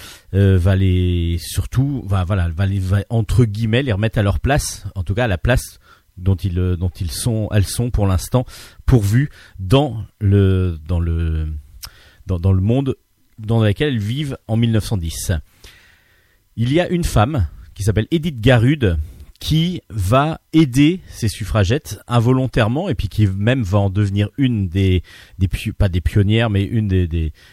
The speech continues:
des, des revendicatrices. Ça va devenir une suffragette. Euh, pourquoi Edith Garude ? Parce que elle, euh, elle a la particularité d'avoir monté, enfin d'avoir continué avec son, son mari.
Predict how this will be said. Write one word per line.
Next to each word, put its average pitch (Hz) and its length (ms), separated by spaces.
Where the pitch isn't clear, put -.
des, 78 180
des 76 160
revendicatrices. 113 800
Ça 104 80
va 95 80
devenir 104 340
une 131 140
suffragette. 110 580
Euh, 107 260
pourquoi 151 360
Edith 139 220
Garude ? 127 440
Parce - 300
que 165 340
elle, 123 300
euh, 117 320
elle 110 160
a 107 320
la 110 100
particularité 135 720
d'avoir 104 380
monté, 127 580
enfin 95 240
d'avoir 92 380
continué 151 680
avec 104 240
son, 90 560
son 82 580
mari. 113 400